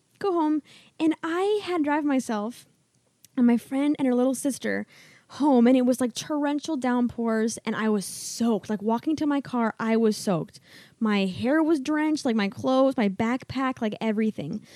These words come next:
And my shoes, like, oh my God, my socks were just, it was just like a puddle in my shoes. And then to drive home, there was, of course, there was still traffic at school, so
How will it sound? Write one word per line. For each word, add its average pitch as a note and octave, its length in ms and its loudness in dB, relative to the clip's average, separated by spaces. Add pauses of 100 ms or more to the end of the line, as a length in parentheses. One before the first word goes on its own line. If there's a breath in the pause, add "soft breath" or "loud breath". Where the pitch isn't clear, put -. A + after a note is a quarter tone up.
(280 soft breath)
And C4 60 2
my C4 120 4
shoes, C#4 520 0
like, A#3+ 100 -6
oh A#3+ 140 -4
my A3+ 140 0
God, A3 200 -6
my G#3 140 0
socks G#3+ 520 -4
were A3+ 100 -2
just, A3+ 260 -6
it - 80 -12
was B3 120 -4
just B3+ 120 -6
like B3+ 140 -2
a A#3 40 -4
puddle A3 460 -2
in G#3+ 140 2
my G3+ 140 2
shoes. G3+ 440 0 (420 soft breath)
And C4 120 2
then C4+ 140 4
to A#3+ 40 2
drive A#3 300 0
home, A#3+ 180 4
there A#3 80 4
was, A3 100 2
of - 80 -14
course, F4+ 200 -2
there C#4+ 40 0
was A#3+ 60 0
still F#3+ 120 -2
traffic G#3 420 -4
at - 100 -12
school, F3+ 420 0
so E3 380 -2